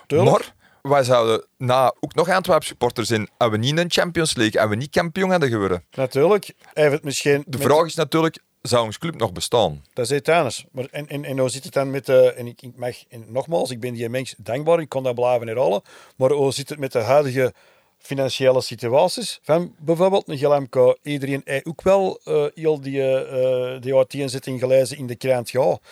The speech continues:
Speaker 2: Ik moet daar wel voor zeggen, Paul, eh, ze zeggen altijd van, het komt uit zijn privékapitaal.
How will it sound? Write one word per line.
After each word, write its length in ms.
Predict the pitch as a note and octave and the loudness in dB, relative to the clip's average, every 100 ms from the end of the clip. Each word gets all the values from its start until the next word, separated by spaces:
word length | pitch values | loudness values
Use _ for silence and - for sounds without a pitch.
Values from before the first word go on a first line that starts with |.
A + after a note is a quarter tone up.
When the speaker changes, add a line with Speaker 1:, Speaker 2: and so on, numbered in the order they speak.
| - - | -18 -6
Speaker 2:
Ik 80 | |
moet 120 | D3 C3+ | -4 0
daar 160 | C3 | 0
wel 160 | C#3+ E3 | 2 0
voor 100 | D3 | -2
zeggen, 280 | C#3 D#3+ D#3 | -6 -6 -4
Paul, 280 | - D#3+ D3 _ - | 0 0 -2 _ -6
eh, 120 | B2 | -4
ze 60 | G#2+ | -2
zeggen 180 | G2 A#2+ | -4 -2
altijd 200 | C#3 C#3 | -2 -2
van, 120 | D3 C#3 | -4 -4
het 200 | - - | -6 -8
komt 200 | - B2+ | -4 0
uit 140 | G#2+ - | 0 0
zijn 160 | A2+ | -6
privékapitaal. 1120 | - G#2 G2+ A2+ - G2 G2+ F2+ F2+ F2 E2 | -6 -6 -2 -2 0 -2 -4 -2 0 2 -2